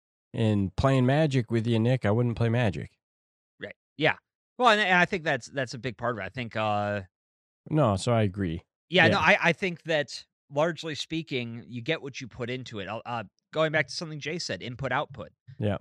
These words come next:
Speaker 2: Uh, if you are, if you are never putting coal into your furnace, it's never gonna generate heat.
Speaker 1: Right. Uh, as for the first part of the question here for me, uh, book encounter,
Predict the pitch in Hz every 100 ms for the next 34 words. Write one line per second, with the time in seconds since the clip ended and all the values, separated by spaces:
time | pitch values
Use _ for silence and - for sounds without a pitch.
0 | - _ 110 113 113 120 120 135 147 143
1 | 135 135 123 - 123 104 127 151 147 143
2 | 131 - 117 123 147 147 147 - 156 139
3 | 120 143 175 123 107 101 - 107 101 104
4 | - - 110 101 110 123 123 117 120 107
5 | 117 113 107 101 - 123 - _ _ -
6 | 101 - - _ _ _ _ _ _ _
7 | _ _ _ _ _ 131 131 113 160 143
8 | - 139 120 113 147 139 - 135 131 127
9 | 135 123 - 123 120 117 117 110 127 123
10 | - _ _ _ - 101 104 131 139 120
11 | 127 127 131